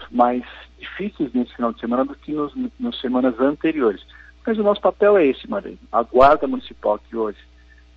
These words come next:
foi ampliada com a aquisição de novos veículos, uma casa nova, que é o Polo de Segurança,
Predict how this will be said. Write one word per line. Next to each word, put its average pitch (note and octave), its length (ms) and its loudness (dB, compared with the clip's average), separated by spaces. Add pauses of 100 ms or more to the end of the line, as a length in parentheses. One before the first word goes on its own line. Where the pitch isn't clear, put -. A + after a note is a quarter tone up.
foi C3 160 6
ampliada B2 640 4
com A2+ 80 -8
a - 20 -10
aquisição - 380 -10
de A2 60 -12
novos A#2 340 -4
veículos, B2+ 520 -8
uma G#2+ 180 -8
casa A2 340 2
nova, A#2 320 2
que - 100 -8
é G#2+ 40 0
o - 40 -10
Polo G#2+ 260 0
de - 100 -18
Segurança, A2 500 -6